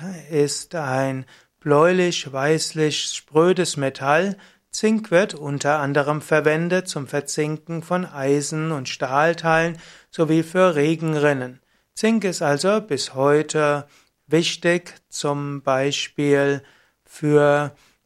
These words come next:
Korrosionsschutz. Ja, Zink ist wichtig für die, äh, Korrosionsschutz von Eisen- und Stahlprodukten.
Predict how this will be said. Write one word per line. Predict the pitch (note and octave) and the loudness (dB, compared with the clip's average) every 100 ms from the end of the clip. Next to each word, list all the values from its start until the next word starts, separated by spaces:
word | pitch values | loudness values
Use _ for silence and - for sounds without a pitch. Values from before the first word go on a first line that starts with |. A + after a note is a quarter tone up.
| - | -6
Korrosionsschutz. | D#3+ C#3+ C3+ B2+ - D#3 F#3 G3+ G3+ G3 - - - - - F#3+ G3+ G3+ - - - - _ _ _ | 0 2 0 -2 2 4 4 2 -2 -4 -8 -10 -14 -14 -4 0 0 -2 -10 -8 -10 -12 _ _ _
Ja, | F#3 E3+ G3+ F#3 - | -2 0 -2 -4 -10
Zink | - D#3 D#3 C#3+ | -4 -2 -2 -4
ist | D3 C3 C#3 | -4 -6 -2
wichtig | D3 C#3+ - D3 C#3 C#3 - _ _ _ _ | -2 -2 -2 0 0 -2 -18 _ _ _ _
für | D3+ C#3 C3+ | 0 2 0
die, | C3 | -4
äh, | C#3+ - _ - D#3+ D#3 | -14 -18 _ -10 -8 -6
Korrosionsschutz | - C#3+ C3+ - D3+ D#3 D#3+ - D3+ C#3+ | -2 0 0 0 2 2 0 -4 -6 -6
von | - C#3+ | -8 -10
Eisen- | D3+ C#3+ D#3+ E3 D#3 D#3 | -4 0 2 0 -4 -6
und | C3 | -8
Stahlprodukten. | - D3+ D3+ G3 G3 F3+ F#3 F#3 - - F3 | -4 0 2 2 0 -2 -2 -4 -8 -6 -6